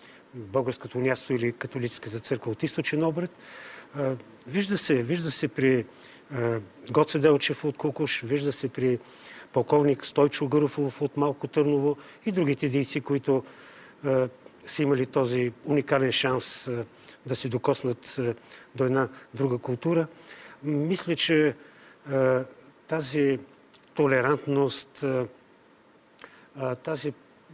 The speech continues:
доброта, някакси, а, в характера, а, отношението към другите и най-вече, а, съзнанието за саможертва. Може би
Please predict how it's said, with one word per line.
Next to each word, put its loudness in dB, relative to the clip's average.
доброта, 2
някакси, 0
а, 0
в -14
характера, 4
а, 0
отношението 0
към 0
другите 0
и -2
най-вече, 0
а, 0
съзнанието 0
за -2
саможертва. 0
Може -4
би 0